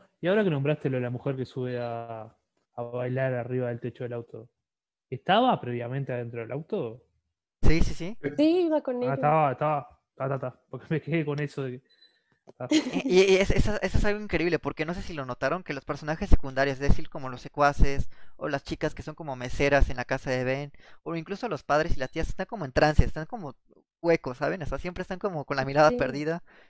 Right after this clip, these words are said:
Speaker 2: Y es justamente eso, a mi parecer, como esa interpretación como de sueños, como de,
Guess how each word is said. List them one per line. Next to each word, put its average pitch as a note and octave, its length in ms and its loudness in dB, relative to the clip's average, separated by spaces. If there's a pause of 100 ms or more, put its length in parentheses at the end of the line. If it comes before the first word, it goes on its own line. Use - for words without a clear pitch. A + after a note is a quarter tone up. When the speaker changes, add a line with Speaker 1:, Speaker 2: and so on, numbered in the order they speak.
(340)
Speaker 2:
Y E3+ 100 0
es F3 140 -4
justamente F#3 540 -4
eso, - 240 -2
a C#3+ 80 0
mi C3+ 120 -8
parecer, B2+ 340 -4
como D3 200 -8
esa F3+ 100 -14
interpretación C3+ 640 -10 (380)
como C3 240 -12
de C3+ 100 -6
sueños, D3 460 -8
como A#2+ 300 -14
de, A#2+ 220 -10